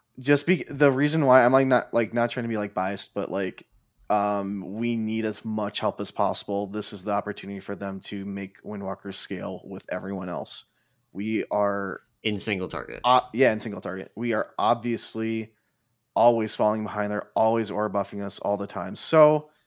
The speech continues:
Speaker 2: Yeah.
Speaker 1: let's take this opportunity, Blizzard, to, yep, keep, I love this. Keep adding the critical strike,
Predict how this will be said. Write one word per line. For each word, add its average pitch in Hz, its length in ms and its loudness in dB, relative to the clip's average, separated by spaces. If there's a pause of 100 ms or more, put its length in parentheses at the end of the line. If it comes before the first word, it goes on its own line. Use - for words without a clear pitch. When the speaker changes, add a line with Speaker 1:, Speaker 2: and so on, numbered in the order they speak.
(460)
Speaker 2:
Yeah. 67 260 -4 (120)
Speaker 1:
let's - 180 -10
take 135 160 2
this 151 140 -4
opportunity, 139 680 4
Blizzard, 117 400 -2
to, 110 560 0
yep, 131 300 2
keep, - 260 -2
I 113 60 2
love 120 260 4
this. 127 240 -4
Keep - 220 -10
adding 120 240 2
the 120 60 -4
critical 117 340 -6
strike, - 460 -4